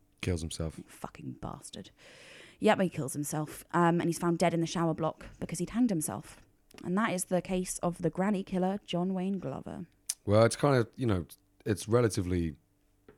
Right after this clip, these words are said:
Speaker 1: karmic that he died by strangulation.
Speaker 2: Yeah, although
Speaker 1: In a sort of, in a weird cosmic justice
Speaker 2: although
Speaker 1: sort of
Speaker 2: somebody
Speaker 1: way.
Speaker 2: else should have hit him over the head
Speaker 1: Yeah.
Speaker 2: with a blunt force object.
Speaker 1: So he should have
Speaker 2: Blunt force trauma.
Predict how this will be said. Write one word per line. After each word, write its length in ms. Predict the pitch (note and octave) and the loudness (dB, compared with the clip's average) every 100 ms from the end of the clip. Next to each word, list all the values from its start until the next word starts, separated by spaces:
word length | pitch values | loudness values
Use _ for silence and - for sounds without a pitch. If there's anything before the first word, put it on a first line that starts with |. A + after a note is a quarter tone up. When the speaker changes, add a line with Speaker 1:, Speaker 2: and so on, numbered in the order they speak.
| - | -12
Speaker 1:
karmic 480 | F#2 F#2+ E2 D#2 - | -2 0 0 -4 -4
that 160 | E2+ | -2
he 140 | E2 D#2 | -2 -2
died 380 | F2 D#2+ D#2+ | -2 -2 -4
by 140 | D2+ D2+ | -6 -8
strangulation. 800 | - E2 D#2 D2 D2+ - D2 - - - - - | -8 -8 -8 -10 -12 -12 -12 -12 -12 -14 -18 -4
Speaker 2:
Yeah, 360 | B3 C4+ A3 D#3+ - | 4 6 6 4 4
although 200 | G3 F#3+ | 6 8
Speaker 1:
In 40 | |
a 40 | F#3 | 8
sort 120 | A#2 | 6
of, 100 | G#2+ | 6
in 60 | A2+ | 6
a 40 | |
weird 520 | A2 A2 G#2+ G2+ F2+ - | 8 8 8 6 4 -2
cosmic 420 | - G2+ F#2 F#2 | 0 0 2 -2
justice 420 | - F#2+ - F2+ F#3+ | 0 0 0 0 4
Speaker 2:
although 120 | G#3+ | 4
Speaker 1:
sort 80 | G#3 | 6
of 60 | |
Speaker 2:
somebody 260 | B3 A#3+ G#3+ | 6 6 6
Speaker 1:
way. 60 | |
Speaker 2:
else 140 | G3+ F#3+ | 4 2
should 120 | G3+ | -4
have 80 | - | -4
hit 160 | E3+ | -2
him 80 | D3 | 2
over 140 | F3+ D#3+ | 2 2
the 60 | |
head 120 | D#3 D#3+ | 0 6
Speaker 1:
Yeah. 100 | A#2 | 6
Speaker 2:
with 60 | |
a 20 | D#2+ | 6
blunt 380 | E3+ E3+ - | 4 4 -4
force 240 | - F#3 D#3+ | -6 -6 -2
object. 400 | E3 - C3+ - | -4 -4 -10 -6
Speaker 1:
So 120 | - | -2
he 160 | C3+ B2 | 4 4
should 220 | A2+ C3+ | 4 2
have 200 | G#2 - | 0 -2
Speaker 2:
Blunt 180 | F3+ E3 | -6 -4
force 160 | - - | -6 -6
trauma. 340 | E3 D#3 D#3 | -2 0 0